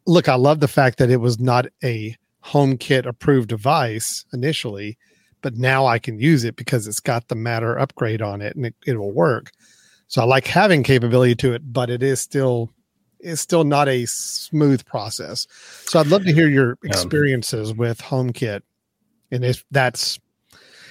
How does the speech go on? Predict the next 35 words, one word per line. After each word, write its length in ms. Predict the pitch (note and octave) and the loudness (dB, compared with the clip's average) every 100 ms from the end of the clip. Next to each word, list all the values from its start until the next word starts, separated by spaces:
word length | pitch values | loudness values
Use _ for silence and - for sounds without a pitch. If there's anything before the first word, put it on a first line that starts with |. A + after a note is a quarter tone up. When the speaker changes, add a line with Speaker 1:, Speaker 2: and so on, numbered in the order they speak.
| _ - | _ -2
Speaker 1:
if 100 | F3+ | 2
that's 200 | E3 F3+ | 2 2
something 320 | D3+ C#3+ C#3 | 2 2 2
you're 140 | D#3 | 2
experiencing 680 | C3+ - E3 C#3+ D#3 D#3 D#3 | 0 -2 0 0 0 -2 -4
it 340 | E3+ - D#3+ | -8 -8 -8
the 80 | C3 | -4
same 220 | - D3+ | -2 2
way, 180 | C#3+ F#3 | 2 4
or 80 | C#3 | 2
if 80 | A2 | 2
there's 200 | B2 B2+ | 0 2
other 440 | B2+ B2+ B2+ B2 | 2 2 0 -2
complications 760 | - B2+ A#2+ - B2+ - A#2+ | -2 -2 -2 0 0 2 -2
you're 140 | A#2 A#2+ | 0 0
getting 300 | A#2+ A#2 A2+ | 0 0 -2
into 340 | B2 A#2 A2+ | -4 -2 -4
with 200 | G2 G2+ | -4 -8
it, 160 | G#2 - | -10 -8
maybe 120 | A2+ G#2+ | -8 -8
we 120 | G#2+ | -8
can 140 | A#2+ | -10
kinda 240 | - B2+ A2+ | -4 -4 -4
compare 360 | B2 - A#2 | -6 -4 -2
our 160 | A2+ G#2+ | -2 -2
notes 320 | A2+ A#2 - | -2 -4 -4
on 140 | G2+ F#2 | -10 -12
this. 240 | F2 G#2+ | -10 -8
So, 320 | - F#2 G#2 - - | -6 -8 -12 -16 -12
Speaker 2:
So, 520 | - A2+ G2+ G2 - | 0 4 4 0 -4
so 200 | - A#2 | -4 -2
am 100 | G2+ | 2
I 140 | A2 A2+ | 2 2
on 140 | G#2+ | 0
the, 240 | G#2+ G#2+ | 0 -2